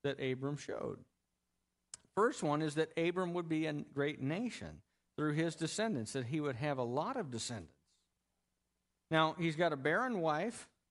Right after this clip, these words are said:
and he's an old man. But God nevertheless says, "I'm gonna make you into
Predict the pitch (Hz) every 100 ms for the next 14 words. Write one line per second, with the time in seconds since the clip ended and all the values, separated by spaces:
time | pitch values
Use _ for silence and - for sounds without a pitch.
0 | _ _ _ _ _ _ _ - 151 156
1 | 156 165 214 226 262 233 101 - - _
2 | _ _ _ - 113 147 175 175 175 165
3 | 165 160 - 143 120 113 147 156 160 143
4 | 131 131 135 151 135 131 135 131 131 120
5 | 117